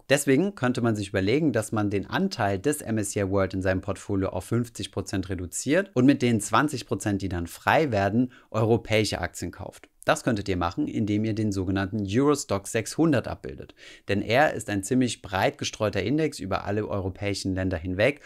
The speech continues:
und bildet sechshundert Aktien ab. Diesen E T F könnt ihr zum Beispiel bei Luxor sehr, sehr günstig zu null Komma null sieben Prozent T R bekommen,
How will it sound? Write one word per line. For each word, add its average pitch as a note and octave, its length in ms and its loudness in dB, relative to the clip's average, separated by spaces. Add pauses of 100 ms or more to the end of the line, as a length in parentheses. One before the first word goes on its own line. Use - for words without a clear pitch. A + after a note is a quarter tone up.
(200)
und C#3 320 4
bildet G#2 320 -2
sechshundert G2 640 -4
Aktien - 380 -8
ab. - 120 -18 (240)
Diesen B2+ 160 2
E F#2+ 120 0
T B2 100 0
F C#3 120 0
könnt A2+ 200 -2
ihr G#2 80 -2
zum G#2+ 140 -2
Beispiel G#2+ 320 2
bei F#2+ 160 2
Luxor A2+ 520 2
sehr, G#2 320 2
sehr A#2+ 140 0
günstig A#2 480 -2
zu A2 100 -4
null A2 260 2
Komma A#2 260 -2
null A#2 420 4
sieben A2+ 240 -2
Prozent G2 420 -2
T F#2 140 -2
R A#2 160 4
bekommen, G#2+ 420 2